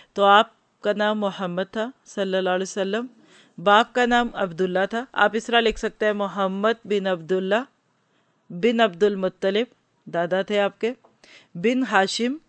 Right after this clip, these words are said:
हाशिम आपके परदादा थे, बिन अब्दे मुनाफ,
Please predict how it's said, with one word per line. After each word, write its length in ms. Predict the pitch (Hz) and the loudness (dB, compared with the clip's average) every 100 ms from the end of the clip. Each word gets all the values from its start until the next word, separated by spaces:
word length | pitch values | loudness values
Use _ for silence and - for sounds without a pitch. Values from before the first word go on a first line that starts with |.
| _ _ _ - | _ _ _ -2
हाशिम 460 | 190 196 233 214 | 0 0 -2 -2
आपके 240 | 196 - 196 | -2 -2 -4
परदादा 560 | 190 165 180 170 190 | -4 -2 -4 -2 -4
थे, 200 | 196 233 - _ _ _ _ _ _ _ 185 | -2 -6 -6 _ _ _ _ _ _ _ -6
बिन 380 | 185 262 311 302 - | 2 4 2 -6 -4
अब्दे 420 | 208 175 208 233 | -4 0 4 4
मुनाफ, 680 | 226 202 190 196 233 - | 4 0 2 2 2 -2